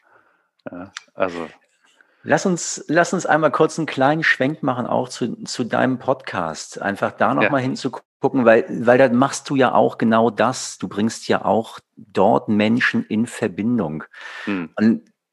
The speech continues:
Speaker 2: hast du Lust, uns da so einen kleinen Einblick zu geben? So, was macht es mit dir, wenn du, du hast ja n-, eine unglaubliche Vielzahl von Gästen und unglaublich viele Themen, die teilweise gar nichts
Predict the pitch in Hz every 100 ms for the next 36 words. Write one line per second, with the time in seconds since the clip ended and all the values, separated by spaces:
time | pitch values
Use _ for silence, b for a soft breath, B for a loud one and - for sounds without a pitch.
0 | _ - 127 - 170 143 - 147 151 139
1 | 131 135 131 101 151 190 - 165 165 156
2 | 135 127 123 151 - 156 - 139 - 208
3 | 147 104 107 - 139 143 147 131 127 127
4 | 110 120 - 135 127 123 123 - - 98
5 | 135 139 139 131 175 190 127 117 113 110
6 | 117 - - 143 160 - 139 131 120 135
7 | 120 123 120 - 131 120 - 110 107 -
8 | 143 120 117 120 - 120 - - 131 127
9 | 113 120 135 123 113 107 139 147 - -